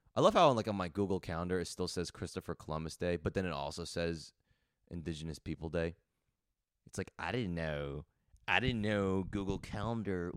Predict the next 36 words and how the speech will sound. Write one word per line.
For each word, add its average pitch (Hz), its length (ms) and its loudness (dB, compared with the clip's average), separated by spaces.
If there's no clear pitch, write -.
was 107 180 0
a 98 40 0
racist. 113 1000 -4
Ooh, 226 540 -6
let's - 160 -12
cancel 135 540 -6
them. 110 600 -8
All - 60 -18
right, - 80 -12
how 87 60 -6
do 101 60 -6
you 98 60 -8
close - 280 -14
this? - 220 -20
All - 100 -14
right. - 160 -16
How 113 80 -10
long 160 120 -8
have 95 100 -8
we 73 60 -10
done 76 200 -8
here 69 160 -14
so - 260 -14
far? 71 200 -10
We've 123 180 -6
done 104 180 0
forty-one 392 760 -6
minutes. - 1000 -2
That's, - 220 -8
that's - 140 -14
how 113 80 -4
long 113 160 -2
my 101 80 -2
set 104 320 -2
at - 140 -8
the 90 180 -6